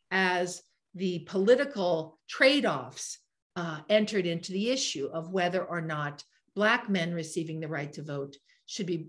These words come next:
uh, prioritized over women receiving votes. And it caused a split in the suffrage community.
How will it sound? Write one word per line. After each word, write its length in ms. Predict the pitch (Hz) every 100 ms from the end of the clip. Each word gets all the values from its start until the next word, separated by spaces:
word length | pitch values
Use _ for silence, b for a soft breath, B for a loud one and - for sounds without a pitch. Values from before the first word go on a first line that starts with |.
| -
uh, 200 | 160 139
prioritized 880 | - 175 185 269 269 185 143 147 -
over 240 | 165 165
women 420 | 160 214 220 151 147
receiving 440 | 156 - 143 143
votes. 320 | 139 123 143 - b b
And 200 | 180 180
it 200 | 185 190
caused 320 | - 185 185 190
a 40 |
split 460 | 185 - 262 254 -
in 120 | 156
the 80 | 147
suffrage 500 | - 143 156 143 -
community. 500 | 165 175 185 127 -